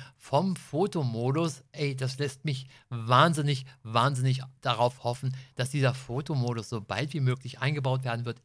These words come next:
in God of War, denn der ist wirklich Bombe und bei dieser Wahnsinns-Grafikpracht, die uns God of War bietet, ne, da will man das Ding am besten gestern haben, sage ich mal. Und gerade momentan, wo man am Zocken ist, wo man so viele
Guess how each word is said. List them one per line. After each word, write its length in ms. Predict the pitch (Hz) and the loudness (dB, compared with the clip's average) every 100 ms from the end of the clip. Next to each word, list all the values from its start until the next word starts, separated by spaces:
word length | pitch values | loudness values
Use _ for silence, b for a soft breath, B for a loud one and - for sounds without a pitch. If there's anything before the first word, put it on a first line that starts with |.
| - | -4
in 220 | 156 175 | -2 0
God 180 | 151 135 | 0 0
of 180 | 127 | -2
War, 200 | 117 117 131 B B - | 0 -2 -4 B B 0
denn 260 | 135 151 131 - | 2 2 -2 -4
der 320 | 127 131 131 131 | 2 2 2 -2
ist 260 | 127 - | -4 -4
wirklich 420 | 120 120 120 - - | -6 -4 -6 -6 0
Bombe 360 | 123 139 135 131 B B | 2 4 4 2 B B
und 240 | - 131 131 | -2 2 4
bei 140 | 113 | 2
dieser 480 | 117 131 131 110 101 | -2 -4 -2 -4 -6
Wahnsinns-Grafikpracht, 1400 | 110 123 127 127 - - - 104 131 131 131 - 107 - | -4 -2 0 -2 -4 -12 -8 -4 -2 -4 -6 -8 -8 -6
die 160 | 123 | -8
uns 260 | - 147 131 | -4 -4 -2
God 200 | 131 127 | -4 -4
of 200 | 120 110 | -4 -2
War 200 | 117 113 - | -2 -2 -4
bietet, 520 | - 147 131 185 131 B B - | -2 0 4 2 2 B B -2
ne, 220 | 165 208 B _ | 0 0 B _
da 160 | 131 143 | 4 6
will 120 | 165 | 4
man 160 | 170 151 | 4 2
das 160 | 131 | 0
Ding 180 | 143 151 | -2 -2
am 100 | 131 | 0
besten 360 | 131 135 - 135 | 0 -2 -4 -4
gestern 360 | 143 - 139 | -4 -4 -2
haben, 220 | 113 120 | 0 0
sage 220 | 120 117 131 | -2 -2 -2
ich 100 | 131 | 2
mal. 140 | 131 131 B B | 0 0 B B
Und 240 | - 151 135 | -4 -2 -4
gerade 280 | - 165 175 | -6 -2 0
momentan, 380 | 160 156 151 | 0 0 0
wo 60 | 151 | 0
man 140 | 143 | -2
am 80 | 147 | -2
Zocken 260 | 131 160 156 | -4 -6 -6
ist, 140 | 135 | -6
wo 60 | 147 | -2
man 160 | 143 | -2
so 100 | 139 | -4
viele 320 | 147 - 147 | -8 -6 -4